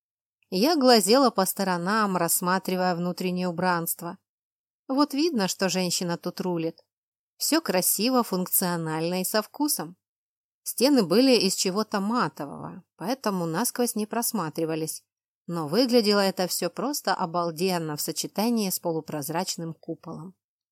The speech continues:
Храм, расположенный внутри замка, также был выше всяких похвал. Видно, что провидение тут не забывают и чтят. Золото и цветы на алтаре были тому подтверждением.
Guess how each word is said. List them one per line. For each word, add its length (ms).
Храм, 360
расположенный 720
внутри 360
замка, 480
также 400
был 260
выше 300
всяких 500
похвал. 640
Видно, 400
что 220
провидение 640
тут 220
не 100
забывают 760
и 120
чтят. 480
Золото 560
и 180
цветы 460
на 140
алтаре 640
были 260
тому 300
подтверждением. 1000